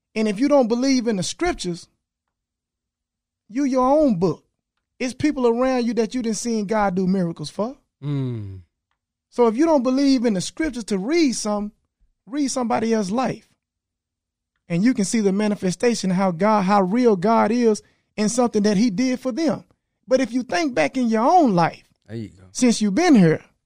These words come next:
Speaker 1: you can see that God has manifested something in your life where he rewarded you and got you out of something. He ain't took no, it didn't take no book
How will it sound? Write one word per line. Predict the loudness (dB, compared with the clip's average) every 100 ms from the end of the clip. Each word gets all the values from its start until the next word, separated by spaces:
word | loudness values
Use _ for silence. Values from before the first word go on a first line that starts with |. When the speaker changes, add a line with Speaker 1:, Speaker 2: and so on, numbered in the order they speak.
| _ _ _ _ _ _
Speaker 1:
you | 0 2
can | 2
see | 0 2 2 2 _ _ -4
that | -4 0
God | 2 2
has | 2 0
manifested | 0 0 0 0 0 0 -4
something | -4 -4 -2 -4
in | -2 -2
your | 2 2
life | 4 0 0 -6 _ _
where | -2 0
he | 2 2
rewarded | 2 0 2 2 2 0 0
you | 0
and | 0 0
got | 0 -2 0
you | 2
out | 2
of | 0
something. | -2 -4 -6 -14 _ _ _ _ _ _ _ _ _ _
He | -4 2
ain't | 4 4
took | 0
no, | 2 2
it | 4
didn't | 2
take | 2 2
no | 4 2
book | 4 2 2